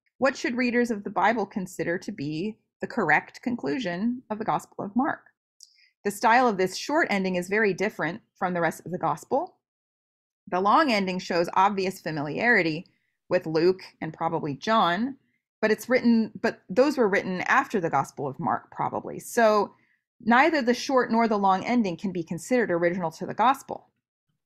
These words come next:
Does that mean that Mark's Gospel should end right here at sixteen eight with the women fleeing afraid and Jesus doesn't appear? Or do all the endings have value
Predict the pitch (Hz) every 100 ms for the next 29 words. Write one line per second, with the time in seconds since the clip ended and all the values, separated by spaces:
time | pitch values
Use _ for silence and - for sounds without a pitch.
0 | - 208 233 220 196 208 254 233 185 180
1 | 190 - 170 - 202 - - 175 165 156
2 | - 170 226 320 - - - 196 - -
3 | 170 - 196 294 - - _ _ - 180
4 | 165 180 190 185 170 175 214 156 - 180
5 | 240 208 160 180 185 190 170 175 170 -
6 | - 381 440 _ _ _ _ _ _ _
7 | _ _ _ _ _ _ _ 269 294 -
8 | 277 330 320 - 185 160 151 - 156 139
9 | 123 - 202 226